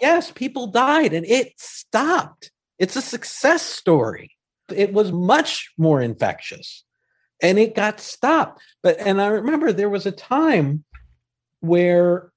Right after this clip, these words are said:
early on in February of twenty twenty, the, uh, head of the World Health Organization was giving a press conference and he was practically begging.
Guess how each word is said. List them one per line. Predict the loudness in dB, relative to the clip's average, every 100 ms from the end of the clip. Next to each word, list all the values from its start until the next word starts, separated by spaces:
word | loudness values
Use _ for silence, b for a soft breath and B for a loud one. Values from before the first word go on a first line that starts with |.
| 0
early | 4 6 4
on | 2 0 -2 -6 -10 -14
in | -12 -12 -14
February | 0 2 4 2 2
of | -2 -6
twenty | -6 -6
twenty, | -4 -2 -2 -2 -10 _ _ _ _ -12
the, | -2 0 2 0 0
uh, | 0 -2 -4 -6 -4
head | 0 0
of | 2
the |
World | 2 2 2
Health | 2 0 0
Organization | -2 -2 -6 -8 -8 -8 -12 -12 _ _ _ _ _ _ -4
was | 0 0 2
giving | 2 4 2 0 -6
a |
press | -4 -2 -2 -2
conference | -6 -6 -10 -14 -14 -20 -20 _ _ -2
and | 0 2 2 0 -2 -6 -12 _ _ _ _ _ _ _ _ _ _
he | -4 2
was | 4 4
practically | 0 -4 -2 -4 -2 -6
begging. | -4 0 0 0 -6 -8 -18